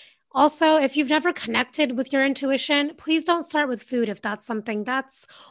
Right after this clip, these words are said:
one of your big, like, fears and triggers, because you're gonna have clouded judgment.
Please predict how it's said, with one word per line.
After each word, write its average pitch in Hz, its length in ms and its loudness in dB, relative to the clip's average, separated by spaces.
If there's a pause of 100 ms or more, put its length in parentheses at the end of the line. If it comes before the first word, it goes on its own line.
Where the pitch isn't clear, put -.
(120)
one 240 240 2
of 220 140 -2
your 202 520 0
big, 202 280 -2
like, 247 220 -4
fears 214 460 -4
and 180 100 -8
triggers, 294 560 -4
because 202 480 -8 (300)
you're 254 100 -2
gonna 269 200 0
have 226 260 0
clouded 202 420 -2
judgment. 247 600 -4